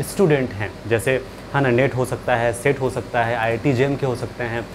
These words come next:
पीएचडी एंट्रेंस के हो सकते हैं, जो भी competition exam होगा जिसमें आपको बहुत ही कम time में आपको inverse find करना होता है, ठीक है ना, A inverse की ज़रूरत पड़ती है कई questions को solve करते समय, चाहे वो टू cross two matrix हो, चाहे वो थ्री cross three matrix हो,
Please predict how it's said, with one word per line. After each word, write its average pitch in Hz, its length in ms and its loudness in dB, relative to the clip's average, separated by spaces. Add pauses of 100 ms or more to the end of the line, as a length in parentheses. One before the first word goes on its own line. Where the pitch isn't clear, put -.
(120)
पीएचडी 147 280 4
एंट्रेंस 147 360 0
के 147 80 -2
हो 127 60 0
सकते 120 260 -6
हैं, 120 180 -2
जो 185 200 6
भी 185 180 2
competition 165 500 -2
exam 120 300 -2
होगा 120 240 0 (300)
जिसमें 156 480 2 (340)
आपको 175 520 2 (320)
बहुत 151 280 2
ही 160 40 2 (140)
कम 175 180 4
time 151 360 2
में 156 60 2
आपको 143 320 2
inverse 131 380 2
find 123 280 -2
करना 104 200 -4
होता 95 240 -4
है, 90 80 -8 (340)
ठीक 127 100 0
है 175 60 4
ना, - 80 2
A 127 200 2
inverse 143 320 2
की 170 180 2 (220)
ज़रूरत 143 420 4
पड़ती 120 280 -2
है 95 140 -2 (240)
कई 131 100 2
questions 131 400 -2
को 131 100 0
solve 120 240 4
करते 113 260 0
समय, 104 260 -6 (360)
चाहे 131 160 4
वो 135 160 4
टू 160 180 2
cross 151 340 2
two 165 80 2
matrix 139 480 -2
हो, 143 100 2
चाहे 135 180 -2
वो 139 100 0
थ्री 156 200 0
cross 139 300 0
three 127 100 -2
matrix 113 400 -4
हो, 98 100 -2